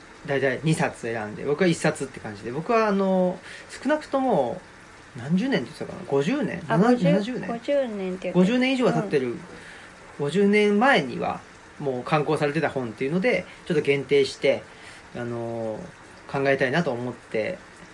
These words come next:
Speaker 1: いたので、
Speaker 2: ね。
Speaker 1: まあ、ある意味変化球っちゃ変化球だし、
Speaker 2: まあ、ね、
Speaker 1: うん、と思ってるんで。
Speaker 2: でも、すごい、でも、時空を超えて、なんか、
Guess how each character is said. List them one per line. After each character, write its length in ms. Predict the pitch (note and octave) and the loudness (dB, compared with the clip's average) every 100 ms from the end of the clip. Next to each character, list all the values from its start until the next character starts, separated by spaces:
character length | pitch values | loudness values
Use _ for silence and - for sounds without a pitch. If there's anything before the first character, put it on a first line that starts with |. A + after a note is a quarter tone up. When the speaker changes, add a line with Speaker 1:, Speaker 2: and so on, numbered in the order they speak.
| - | -14
Speaker 1:
い 80 | G2+ | -4
た 200 | C#3 A#2+ | -2 -2
の 140 | G#2+ | -2
で、 280 | A2+ C3 G#2+ - | -2 0 -2 -8
Speaker 2:
ね。 260 | A3+ A3 G#3+ | -10 -8 -4
Speaker 1:
ま 180 | G3 D3 | 0 2
あ、 20 | |
あ 60 | A3+ | 2
る 200 | F#4+ F3+ | 0 0
意 100 | E3+ | 0
味 120 | D3 | 0
変 200 | C#3+ F3+ | 2 2
化 140 | G3 | 2
球 100 | F3+ | 0
っ 40 | - | -2
ち 80 | B2+ | -4
ゃ 20 | |
変 120 | C3+ | -4
化 100 | - | -6
球 120 | C3 | -6
だ 140 | A#2 G2+ | -8 -8
し、 320 | - B2 G#2+ - - | -8 -6 -8 -12 -8
Speaker 2:
ま 240 | C4+ C#4 A3 | -4 -4 -6
あ、 420 | - - - B3 | -10 -18 -14 -6
ね、 280 | B3 A#3+ G#3+ | -2 -2 -2
Speaker 1:
う 20 | |
ん、 20 | - | -2
と 100 | E3+ | 0
思 300 | E3 - - | 0 0 -2
っ 20 | |
て 60 | |
る 80 | F#3 | -2
ん 140 | E3+ E3+ | -6 -10
で。 100 | G2+ | -8
Speaker 2:
で 140 | - | -10
も、 60 | - - | -12 -16
す 280 | - - A#3 | -14 -12 -4
ご 240 | D#4 D4 | 0 0
い、 160 | C4 G#3+ | 0 -4
で 140 | A3+ | -8
も、 320 | G#3+ F#3+ F#3 - | -6 -4 -6 -6
時 120 | - G#3+ | -10 -10
空 220 | - C#4+ | -4 0
を 240 | C#4+ C#4 C4+ | 4 2 0
超 100 | C4+ | -4
え 120 | C4 C4 | -2 -4
て、 380 | - C4 B3 | -4 -4 -4
な 200 | B3 B3+ | -6 -6
ん 100 | B3+ | -8
か、 360 | A#3+ F3+ F3 | -8 -6 -6